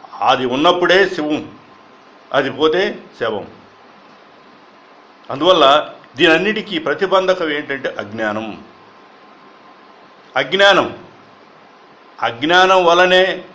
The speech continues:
ఉన్నది లేనట్టు, లేనిది ఉన్నట్టు చూస్తున్నాం. ఉన్నది తాడు, చూసింది పాము, ఇంకొకరికి గుడ్డబేలుగా, ఇంకొకరికి నీటి సారా,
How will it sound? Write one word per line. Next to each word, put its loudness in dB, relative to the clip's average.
ఉన్నది 0
లేనట్టు, 0
లేనిది -4
ఉన్నట్టు -6
చూస్తున్నాం. -10
ఉన్నది 0
తాడు, 4
చూసింది -6
పాము, -4
ఇంకొకరికి 0
గుడ్డబేలుగా, -4
ఇంకొకరికి 0
నీటి 0
సారా, 2